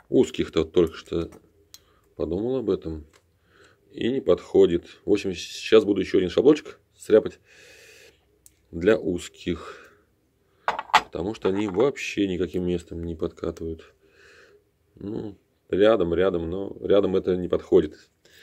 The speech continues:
Надо, чтобы было чётко. Вот.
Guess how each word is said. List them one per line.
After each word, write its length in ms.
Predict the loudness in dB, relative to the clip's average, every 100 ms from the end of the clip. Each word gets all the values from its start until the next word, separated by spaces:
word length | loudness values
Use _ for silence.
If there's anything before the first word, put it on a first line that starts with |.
| -20 -8
Надо, 160 | -4 -2
чтобы 320 | -2 0 2
было 140 | 2
чётко. 300 | 4 4 4 2 2 -2 _ -20 -20 -20 -20 -20 _ 0
Вот. 340 | 4 6 4